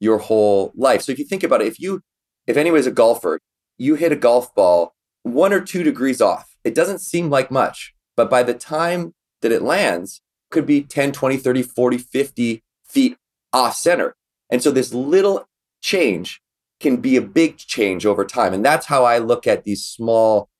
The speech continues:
little shifts that you make, that you don't see them in the moment, but they can actually create this huge impact. And I think it's an empowering idea because it means that you can also make a huge impact in someone else's life. So just by being there for someone in a moment when they need it,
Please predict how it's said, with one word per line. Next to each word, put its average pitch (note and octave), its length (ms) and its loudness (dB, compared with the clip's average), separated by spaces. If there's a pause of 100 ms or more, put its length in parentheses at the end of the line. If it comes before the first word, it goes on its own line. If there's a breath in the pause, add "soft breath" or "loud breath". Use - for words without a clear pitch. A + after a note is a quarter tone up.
(160)
little A2 220 2
shifts - 400 -2
that - 120 -12
you G2 140 -8
make, F#2 420 -4 (320)
that A2+ 320 4 (140)
you A#2 160 -4
don't C#3+ 200 2
see - 220 -4
them C#3 160 0
in B2+ 60 -2
the A#2 80 -2
moment, B2 360 -2
but B2 140 -8
they A2 120 -2
can A2 120 -8
actually A2 340 -4
create - 300 -6
this G#2 180 -6
huge F#2+ 440 -2 (340)
impact. A#2+ 380 2
And A2 80 -2
I A#2 60 0
think D#3 180 -2
it's D#3+ 140 -2
an A#2+ 60 -4
empowering A2 680 -2 (320)
idea G#2+ 400 2
because A2 240 -4
it A2+ 80 -4
means B2+ 220 -2
that B2+ 80 -8
you C3 100 0
can G#3 120 -4
also B2 240 -2
make A#2 160 -4
a G#2 40 -8
huge A2 260 -4
impact G2+ 360 -4
in F#2 60 -16
someone F#2 280 -2
else's F2+ 340 -2
life. D#2+ 240 -8 (320)
So A2+ 160 2
just C#3+ 420 0
by A#2 440 2 (340)
being D#3 260 2
there G#2 180 2
for F#2+ 140 -6
someone F#2+ 320 -2
in F#2+ 80 -2
a G2 60 -2
moment A2 340 2
when F#2+ 120 -6
they G2+ 120 -2
need A2 240 -4
it, - 160 -4